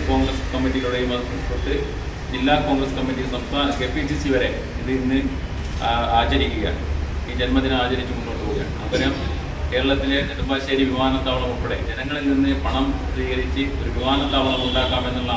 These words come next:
ആശയം വരെ മുന്നോട്ട് വെച്ച ഒരു മകന-, മഹാനായ നേതാവ് ആയിരുന്നു അദ്ദേഹം. അപ്പോൾ അത്തരത്തിൽ ഒരു കേരളത്തെ ഒരു വികസനത്തിൻ്റെ വികസന നായകനായി തന്നെ അറിയപ്പെടുന്ന ഒരു ലീഡർ, ആ ലീഡറുടെ, ഏഹ്,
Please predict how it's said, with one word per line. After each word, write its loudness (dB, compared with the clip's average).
ആശയം 0
വരെ 0
മുന്നോട്ട് -2
വെച്ച -4
ഒരു -4
മകന-, -2
മഹാനായ 2
നേതാവ് 0
ആയിരുന്നു 0
അദ്ദേഹം. 0
അപ്പോൾ 0
അത്തരത്തിൽ 0
ഒരു 2
കേരളത്തെ 4
ഒരു -2
വികസനത്തിൻ്റെ 2
വികസന -2
നായകനായി 4
തന്നെ 2
അറിയപ്പെടുന്ന -2
ഒരു 0
ലീഡർ, 0
ആ 2
ലീഡറുടെ, 0
ഏഹ്, 2